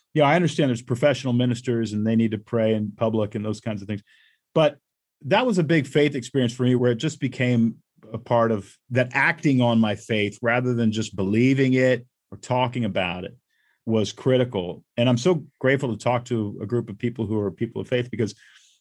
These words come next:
what I've found is over the years that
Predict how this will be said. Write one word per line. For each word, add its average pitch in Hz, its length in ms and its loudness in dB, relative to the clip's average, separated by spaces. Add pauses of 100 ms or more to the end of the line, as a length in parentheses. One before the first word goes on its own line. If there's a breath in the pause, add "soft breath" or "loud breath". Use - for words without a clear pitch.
what 127 140 0
I've 185 200 2
found 135 360 2
is 113 400 -2 (540)
over 117 180 2
the 110 100 0
years 117 640 2 (100)
that 107 320 -2